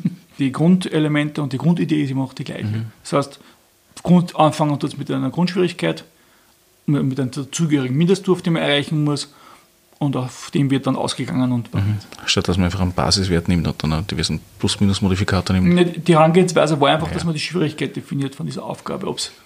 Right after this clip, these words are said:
Speaker 1: leicht ist, ob's eher was herausfordernd ist oder ob's Routine ist oder ob's völlig eigentlich fast schon unmöglich ist.
Speaker 2: Mhm. Aber grundsätzlich, wir brauchen zwei sechsseitige Würfel und das Ding ist
Speaker 1: Mhm.
Speaker 2: gegessen.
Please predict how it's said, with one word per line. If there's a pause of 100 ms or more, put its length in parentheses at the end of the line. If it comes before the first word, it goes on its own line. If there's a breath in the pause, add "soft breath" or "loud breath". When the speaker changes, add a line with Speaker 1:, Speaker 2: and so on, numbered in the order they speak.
(180)
Speaker 1:
leicht
ist,
ob's
eher
was
herausfordernd
ist
oder
ob's
Routine
ist (520 loud breath)
oder
ob's (160)
völlig
eigentlich
fast
schon
unmöglich
ist.
Speaker 2:
Mhm. (720 loud breath)
Aber
grundsätzlich,
wir
brauchen
zwei
sechsseitige
Würfel
und
das
Ding
ist
Speaker 1:
Mhm.
Speaker 2:
gegessen.